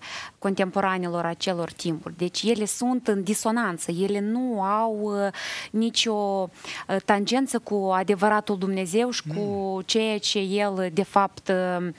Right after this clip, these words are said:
Speaker 1: reprezintă, da? Sunt niște legalități, niște formalități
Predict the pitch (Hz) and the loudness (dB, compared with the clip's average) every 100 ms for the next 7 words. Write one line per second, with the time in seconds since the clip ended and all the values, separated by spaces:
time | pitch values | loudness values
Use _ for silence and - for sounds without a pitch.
0 | - - - - 202 208 220 196 202 175 | -12 -12 -8 -2 0 2 2 2 0 -2
1 | 143 147 208 247 226 - 285 254 233 240 | 0 4 4 2 0 0 2 2 4 4
2 | 214 208 208 202 240 240 220 214 - 214 | 4 4 2 4 2 4 0 -2 0 0
3 | 208 190 185 196 180 - | 0 -2 0 0 0 -4